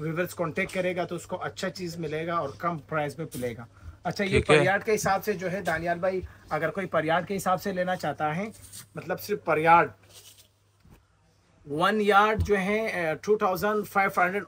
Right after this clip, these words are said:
Speaker 1: only one दाम दानियाल भाई, ठीक है। मगर आपको व्यूअर्स को हम देंगे सिर्फ और सिर्फ अठारह सौ रुपए का per yard देंगे, ठीक है। अठारह सौ रुपए का हम सिर्फ per yard देंगे, बॉर्डर वाला हो, बगैर बॉर्डर वाला हो। अच्छा, कोई सूट लेना चाहता है, थ्री पीस सूट, उसका एक गज फ्रंट होगा, ठीक है,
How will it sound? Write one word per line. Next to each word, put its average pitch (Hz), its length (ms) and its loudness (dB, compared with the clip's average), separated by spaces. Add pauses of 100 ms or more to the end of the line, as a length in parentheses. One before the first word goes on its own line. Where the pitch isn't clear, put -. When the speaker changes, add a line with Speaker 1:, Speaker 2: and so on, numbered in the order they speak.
Speaker 1:
only 202 340 4
one 151 100 4
दाम 143 180 0
दानियाल 139 320 -2
भाई, 131 140 -6
ठीक 175 240 -6
है। 180 120 -6 (260)
मगर 165 180 0
आपको 185 280 2
व्यूअर्स 185 340 0
को 208 100 0
हम 190 160 2
देंगे 196 280 -2
सिर्फ - 380 -4
और 190 80 -2
सिर्फ - 240 -6
अठारह 175 340 -2
सौ 175 140 -6
रुपए 170 180 -6
का 175 160 -8
per 143 120 -4
yard 135 240 -2
देंगे, 123 300 -10 (380)
ठीक 180 160 -6
है। 202 60 -6
अठारह 190 360 2
सौ 202 120 -2
रुपए 190 200 -4
का 202 80 -4
हम 190 80 -4
सिर्फ 180 260 -4
per 147 100 2
yard 175 180 2
देंगे, 190 240 -4
बॉर्डर 156 320 0
वाला 180 220 0
हो, 180 160 0
बगैर 147 340 0
बॉर्डर 135 200 0
वाला 131 220 0
हो। - 340 -20
अच्छा, 170 200 0
कोई 202 180 0
सूट 214 300 0
लेना 208 240 4
चाहता 208 260 2
है, 220 100 2
थ्री 190 200 -2
पीस 156 240 -4
सूट, 135 180 -4 (320)
उसका 180 220 4
एक 175 300 4
गज 196 180 4
फ्रंट 180 320 4
होगा, 202 360 4 (280)
ठीक 156 200 -2
है, 202 160 0